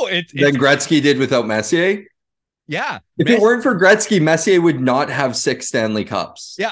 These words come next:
Speaker 1: I'm well
Speaker 2: five,
Speaker 1: aware
Speaker 2: or
Speaker 1: of
Speaker 2: whatever
Speaker 1: that,
Speaker 2: the hell
Speaker 1: but
Speaker 2: it is.
Speaker 1: Gretzky couldn't win a cup by himself, is what I'm
Speaker 2: He
Speaker 1: getting at.
Speaker 2: probably could have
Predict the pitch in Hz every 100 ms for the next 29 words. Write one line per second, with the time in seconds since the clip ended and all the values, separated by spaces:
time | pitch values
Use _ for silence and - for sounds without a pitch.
0 | 156 147 147 107 107 104 185 196 113 110
1 | 104 101 95 87 175 - - - 180 202
2 | - 214 - 196 180 143 151 143 156 151
3 | 127 123 123 113 - 156 135 113 107 123
4 | 107 101 135 139 185 214 240 233 202 -
5 | 185 160 87